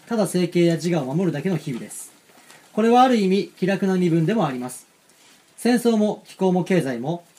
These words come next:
自分らよりもはるかに情報解析の上手な一部の特権階級によって制御されてしまうので、我々は彼らが認める範囲で、食物も住居も職業も娯楽も恋愛も片落ちの教育も、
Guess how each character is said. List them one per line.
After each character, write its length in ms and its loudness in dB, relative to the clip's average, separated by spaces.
自 160 -2
分 160 2
ら 80 2
よ 120 2
り 80 -2
も 100 -6
は 160 -4
る 120 -2
か 120 0
に 100 0
情 200 0
報 180 -2
解 160 -2
析 200 -6
の 100 -10
上 240 -2
手 60 -2
な 280 -2
一 220 -6
部 60 -2
の 100 0
特 180 -6
権 180 -2
階 200 -2
級 160 -4
に 100 -8
よ 80 -8
っ 20 -14
て 300 -8
制 240 0
御 60 -2
さ 140 -2
れ 80 -4
て 80 -10
し 120 -10
ま 120 -8
う 40 -10
の 80 -12
で、 200 -14
我 140 0
々 180 2
は 320 2
彼 120 0
ら 120 0
が 100 0
認 160 0
め 100 2
る 120 0
範 260 -2
囲 40 -4
で、 200 -10
食 220 -4
物 200 -4
も 240 -6
住 200 2
居 120 -4
も 240 -6
職 220 -2
業 160 2
も 160 -10
娯 80 -6
楽 220 -2
も 120 2
恋 200 0
愛 140 0
も 220 -2
片 200 -6
落 80 -6
ち 80 -6
の 120 0
教 180 -2
育 140 -4
も、 180 -4